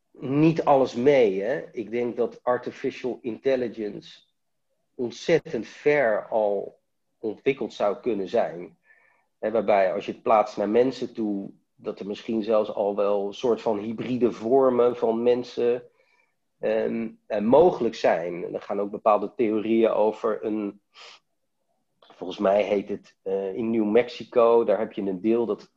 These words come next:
door de Amerikaanse overheid heel erg afgeschermd wordt. Dat heet de Dulce, D U L C E. Ehm, waar mogelijk allerlei testen al, eh, jaren plaatsvinden. En waarbij heel veel waarnemingen zijn ook gedaan. Ook door de mensen die daar in de omgeving,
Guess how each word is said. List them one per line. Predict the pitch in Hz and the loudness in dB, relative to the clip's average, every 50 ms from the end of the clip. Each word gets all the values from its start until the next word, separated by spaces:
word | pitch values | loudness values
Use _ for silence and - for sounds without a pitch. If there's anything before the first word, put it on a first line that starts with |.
| _ _ _ - | _ _ _ -12
door | - 92 90 | -10 -8 -6
de | 90 87 80 - - _ _ _ _ _ _ _ | -6 -6 -8 -8 -10 _ _ _ _ _ _ _
Amerikaanse | - - - 90 90 92 87 - 92 92 92 - - | -18 -16 -14 -14 -14 -12 -8 -6 -6 -6 -6 -10 -10
overheid | - 101 98 90 90 85 92 95 76 | -10 -10 -8 -8 -8 -8 -8 -10 -6
heel | - 110 117 107 | -2 0 0 0
erg | 87 - - | 0 -2 -2
afgeschermd | 127 117 - - - 104 - - - 113 110 104 98 | -4 -4 -4 -4 -12 -14 -12 -4 0 0 0 0 0
wordt. | 104 107 107 107 | -2 -2 -2 -2
Dat | 95 - | -6 -10
heet | 95 95 90 - _ _ _ _ _ _ _ | -8 -8 -8 -10 _ _ _ _ _ _ _
de | - 82 - | -18 -16 -10
Dulce, | 95 107 113 113 113 - - - 123 113 98 | -6 -4 -4 -4 -6 -8 -8 -8 -8 -6 -4
D | 104 | -4
U | 101 98 - 101 98 - | -4 -4 -4 -8 -12 -10
L | - 101 98 92 - | -8 -8 -8 -8 -10
C | _ - - - | _ -16 -10 -10
E. | 98 92 - - 107 110 113 113 113 113 _ _ _ _ _ _ _ _ - | -10 -10 -8 -8 -6 -4 -4 -6 -6 _ _ _ _ _ _ _ _ _ -18
Ehm, | - 101 92 92 92 95 95 - | -16 -16 -14 -14 -14 -14 -14 -14
waar | - 98 98 95 98 | -6 0 0 2 4
mogelijk | 104 113 117 110 - - 110 104 - | 6 6 6 6 4 2 -2 -2 0
allerlei | - 110 107 104 98 95 92 - | 0 2 2 2 2 0 -2 2
testen | - 127 113 - - - 131 120 120 123 - | 2 2 2 2 -4 0 2 2 2 2 2
al, | - 117 110 110 104 104 101 - - - | 0 0 0 2 2 0 -2 -6 -8 -6
eh, | 127 107 98 107 107 | -4 -2 -2 0 4
jaren | 117 123 127 131 120 110 101 | 4 4 6 6 2 0 0
plaatsvinden. | - 135 120 123 120 117 - - 120 113 110 110 110 127 139 101 | 0 2 4 4 2 0 -2 -2 -2 0 0 0 0 0 -2 -2
En | 101 101 | -2 -2
waarbij | 98 101 90 98 95 92 | -2 0 0 2 0 2
heel | 110 120 123 123 | 6 6 6 6
veel | - - 110 92 85 87 | 6 2 -2 -4 -2 0
waarnemingen | 87 110 107 110 113 123 127 127 120 120 120 120 117 117 110 | 0 2 2 2 2 2 4 6 4 6 4 2 2 0 0
zijn | 113 117 104 110 113 107 - | 0 0 0 0 -2 -2 -2
ook | 104 107 107 104 - | 0 -2 -2 -2 -6
gedaan. | - 101 107 104 98 104 110 - - | -8 -4 -2 0 0 0 -2 -4 -4
Ook | 92 85 87 | -6 -6 -4
door | 101 92 | -4 -4
de | 90 | -4
mensen | 92 101 104 107 101 - - 101 | -2 -2 -2 -2 -2 -6 -10 -12
die | 98 92 | -8 -4
daar | 95 92 92 92 | -2 0 0 0
in | - 104 98 92 | -2 -4 -6 -8
de | 92 - | -8 -8
omgeving, | 104 98 - - - 123 120 120 117 - 117 110 113 113 113 | -10 -12 -8 0 2 2 2 2 0 -2 -4 -2 -2 -4 -4